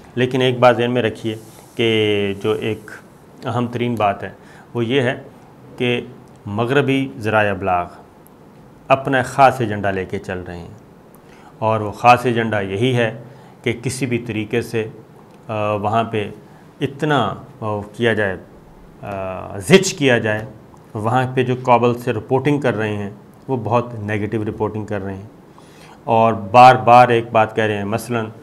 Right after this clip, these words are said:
चार ख़वातीन को खड़ा कर दिया गया और, अ, काबुल में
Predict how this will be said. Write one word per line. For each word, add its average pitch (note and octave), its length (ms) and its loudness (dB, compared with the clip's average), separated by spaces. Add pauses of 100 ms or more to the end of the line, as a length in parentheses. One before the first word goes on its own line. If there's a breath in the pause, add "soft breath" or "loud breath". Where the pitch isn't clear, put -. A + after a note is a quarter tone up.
(320 loud breath)
चार A#2+ 200 6
ख़वातीन A2 460 -2
को A2+ 120 -6
खड़ा A#2 240 -2
कर A#2 140 -4
दिया G#2 300 -4
गया G2+ 200 -6 (960)
और, G#2+ 240 0
अ, G2+ 720 -6 (160)
काबुल A2+ 260 6
में A2 220 -6